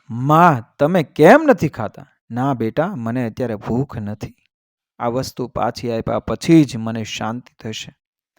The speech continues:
ખબર નહીં પેલી બહેન કેટલી દુઃખી હશે."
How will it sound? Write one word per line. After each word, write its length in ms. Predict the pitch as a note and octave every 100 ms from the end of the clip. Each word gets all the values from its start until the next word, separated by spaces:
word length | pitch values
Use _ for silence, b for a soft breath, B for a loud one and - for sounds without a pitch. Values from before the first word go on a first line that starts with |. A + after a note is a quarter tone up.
| _ _
ખબર 320 | - D#3+ E3+
નહીં 200 | D3 A2+ - _ _ _ _ -
પેલી 240 | E3 F3
બહેન 280 | D#3+ E3 E3
કેટલી 360 | C3 C#3+ A3+ G#3+
દુઃખી 480 | B2+ B2 - D#3
હશે." 280 | A2+ - -